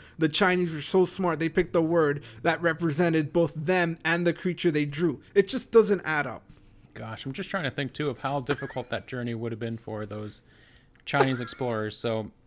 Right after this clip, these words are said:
Speaker 2: my understanding of a lot of these explorations by the, uh, Europeans in the area, they were often accompanied by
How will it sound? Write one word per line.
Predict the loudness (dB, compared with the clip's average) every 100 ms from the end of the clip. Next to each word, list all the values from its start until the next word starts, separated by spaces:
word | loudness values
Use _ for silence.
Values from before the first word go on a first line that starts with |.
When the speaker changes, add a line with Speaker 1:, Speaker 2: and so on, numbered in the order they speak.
| -12
Speaker 2:
my | -2 0 0
understanding | 0 -4 -4 -4 -4
of | -4
a |
lot | -4 -4
of | -4
these | -6 -8 -6
explorations | -6 -6 -8 -6 -6 -10 -10
by | -10 -10
the, | -10 -12 -12 -16 -20 -20 -20
uh, | -16 -6
Europeans | -4 -4 -4 -4
in | -6
the | -6
area, | -6 -6 -8 -12 -20 -20 -6
they | -4
were | -2
often | -4 -4 -6 -6 -8 _ _ _ -12
accompanied | -6 -4 -4 -6 -4
by | -6 -4 -8